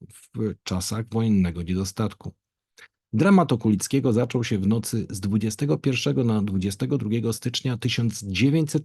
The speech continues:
czterdziestego roku, e, kiedy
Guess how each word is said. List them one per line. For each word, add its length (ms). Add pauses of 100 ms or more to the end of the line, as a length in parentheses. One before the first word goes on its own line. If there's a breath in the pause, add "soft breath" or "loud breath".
(120)
czterdziestego 760
roku, 400 (540 loud breath)
e, 40 (1080)
kiedy 460